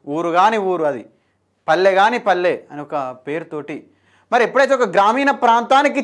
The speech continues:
చెందినటువంటి వ్యక్తి సిటీకి వెళ్ళినప్పుడు,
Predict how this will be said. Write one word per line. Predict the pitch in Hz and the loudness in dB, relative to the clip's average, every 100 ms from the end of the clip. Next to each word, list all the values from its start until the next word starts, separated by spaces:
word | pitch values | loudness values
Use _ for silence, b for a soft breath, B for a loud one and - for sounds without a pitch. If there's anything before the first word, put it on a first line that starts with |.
| 262 | -2
చెందినటువంటి | 247 247 240 240 214 | -2 -2 0 0 0
వ్యక్తి | 196 - 180 - _ _ _ _ _ _ _ _ b b b - | -2 -2 -4 -4 _ _ _ _ _ _ _ _ b b b -8
సిటీకి | 202 285 294 262 | -2 0 0 2
వెళ్ళినప్పుడు, | 233 214 180 170 | 0 0 -2 -4